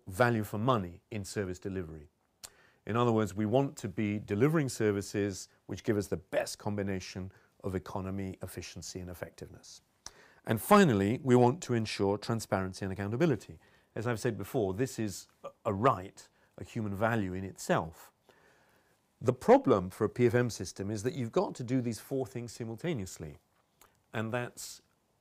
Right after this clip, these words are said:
where the problem lies. Quite a lot of governments insist on strict fiscal sustainability, but they often do it at the expense of services. They don't necessarily cut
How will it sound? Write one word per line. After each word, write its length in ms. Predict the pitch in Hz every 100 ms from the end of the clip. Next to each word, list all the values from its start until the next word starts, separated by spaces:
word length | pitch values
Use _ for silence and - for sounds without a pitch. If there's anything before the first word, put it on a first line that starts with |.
| _
where 400 | 113 104 101 101 95
the 80 | 104
problem 320 | 240 220 92
lies. 460 | 85 - - - - _ _ _ _
Quite 220 | - 131
a 40 | 127
lot 220 | 151 185
of 80 | 147
governments 800 | 107 92 90 101 127 - - - _ _
insist 560 | 113 104 - 117 110 -
on 300 | 117 104 113 - _ _
strict 560 | - - 123 120 - -
fiscal 320 | 113 - 101
sustainability, 800 | 104 95 101 90 82 82 - - _ _ _ _ _ _ _
but 120 | -
they 80 | 175
often 280 | 196 - 156
do 220 | 190 175
it 200 | 101 87 123
at 180 | -
the 80 | 131
expense 440 | 127 - 104 107 135
of 80 |
services. 720 | - 254 208 131 92 - - - _ _ _ _ _ _ _ - 127
They 120 | 113
don't 220 | 147 170
necessarily 600 | 147 135 - 123 117 107
cut 360 | - - 131